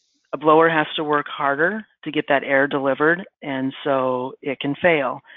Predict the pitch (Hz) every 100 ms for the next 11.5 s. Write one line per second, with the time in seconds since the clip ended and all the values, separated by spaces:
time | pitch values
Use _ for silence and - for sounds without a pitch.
0 | - _ _ _ - 147 160 147 190 208
1 | 131 107 127 _ _ - 147 147 143 151
2 | 139 143 139 139 139 156 147 143 143 139
3 | - 147 147 160 180 127 - - - _
4 | _ - 143 143 139 135 135 127 - 139
5 | 135 131 139 123 - - 120 - 123 -
6 | _ - _ _ _ _ _ - 160 185
7 | 190 180 - - - 147 151 151 143 139
8 | 160 147 180 185 180 - 170 156 - 156
9 | 143 160 147 147 156 - - 135 131 -
10 | 226 - 151 143 135 135 127 139 175 -
11 | - - _ - 147